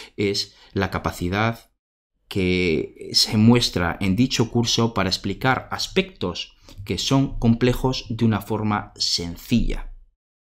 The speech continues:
Y quería comentarte esto porque me parece uno de los aspectos muy, muy positivos y uno de los aspectos en los que yo me basaría para, eh, comprar un curso.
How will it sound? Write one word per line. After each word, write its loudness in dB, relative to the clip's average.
Y -12
quería 2
comentarte 2
esto -2
porque -4
me 0
parece 2
uno 4
de 2
los 0
aspectos -4
muy, 2
muy 4
positivos 0
y 4
uno 4
de 0
los -2
aspectos -4
en -2
los -4
que -2
yo 4
me 6
basaría 0
para, -2
eh, 0
comprar -2
un -2
curso. -8